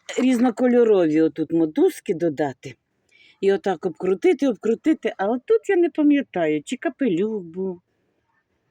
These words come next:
Я, мабуть, вінок сплету. Зроблю вінок такий великий і начіплю. Ну, це буде, мені здається, в українському дусі.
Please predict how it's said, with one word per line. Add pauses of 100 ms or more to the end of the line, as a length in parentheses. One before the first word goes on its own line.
(600)
Я,
мабуть,
вінок
сплету. (1040)
Зроблю
вінок
такий
великий (1080)
і
начіплю. (340)
Ну,
це
буде, (1300)
мені
здається,
в
українському
дусі.